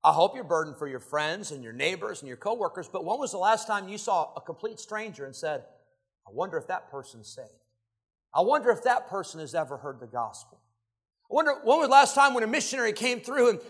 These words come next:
they showed their video and you saw faces of people in foreign countries, people that have never even heard the gospel? And when was the last time that you were moved and broken with compassion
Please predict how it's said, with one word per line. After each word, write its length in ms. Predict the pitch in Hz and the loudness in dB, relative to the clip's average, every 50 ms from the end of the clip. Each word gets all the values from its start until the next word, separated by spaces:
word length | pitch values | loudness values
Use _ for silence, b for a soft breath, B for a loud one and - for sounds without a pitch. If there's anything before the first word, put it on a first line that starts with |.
| B - | B 4
they 120 | 247 262 | 4 6
showed 300 | - - 302 311 320 269 | 6 6 6 6 6 8
their 140 | 233 254 240 | 4 2 2
video 520 | 180 156 302 311 311 294 233 240 254 247 | 4 4 4 4 4 4 4 6 6 6
and 100 | 240 220 | 4 4
you 120 | 240 247 233 | 0 -4 -4
saw 460 | - - 269 294 302 285 240 - - - - - - | -2 8 10 12 12 12 12 8 6 -6 -14 -16 2
faces 480 | - 302 330 349 262 - 262 262 196 240 | 4 6 6 6 4 2 0 -2 0 0
of 140 | 254 - | 0 0
people 600 | - 277 349 330 - - 247 226 180 - - - - | 0 0 0 0 4 6 6 6 6 4 0 -8 -4
in 140 | 240 269 254 | -2 -2 -2
foreign 380 | - - 302 339 339 320 302 220 | 4 8 10 10 10 8 4 4
countries, 560 | - 277 339 339 - - 285 285 254 - b b b b | 6 6 6 6 6 2 0 -2 -2 -2 b b b b
people 320 | - 302 349 320 - 302 277 | 0 0 0 4 4 4 6
that 100 | 262 269 | 8 8
have 120 | 254 233 233 | 6 6 6
never 240 | 302 339 320 302 | 8 8 8 8
even 180 | 311 285 240 254 | 6 0 0 0
heard 360 | 226 202 233 302 339 330 294 | 4 8 10 10 10 8 2
the 100 | 294 277 | -2 2
gospel? 680 | 185 240 254 294 277 - - - 226 - - - - - - | 8 12 12 12 12 10 8 6 6 4 4 0 -10 0 0
And 100 | 254 277 | 8 8
when 140 | 320 403 | 10 8
was 140 | 403 330 - | 8 6 6
the 80 | 277 269 | 6 8
last 340 | 262 277 311 320 285 - - | 10 10 10 10 10 8 6
time 300 | 285 302 311 269 220 - B B B 160 | 8 10 10 8 6 4 B B B -2
that 260 | 240 269 269 - - | -2 0 0 0 0
you 140 | 330 349 320 | 2 4 8
were 140 | 247 254 | 8 6
moved 520 | 233 240 247 294 330 349 370 381 381 - - | 6 6 0 2 4 4 4 2 0 0 2
and 180 | 277 226 226 | 2 2 6
broken 440 | 208 247 277 320 359 - 302 320 311 | 8 10 10 10 10 8 0 -2 0
with 180 | 285 254 254 - | 0 -2 -2 -2
compassion 680 | - 220 196 151 - 247 285 330 294 302 - 311 302 | -6 -8 -8 0 6 8 10 10 8 8 2 -4 -6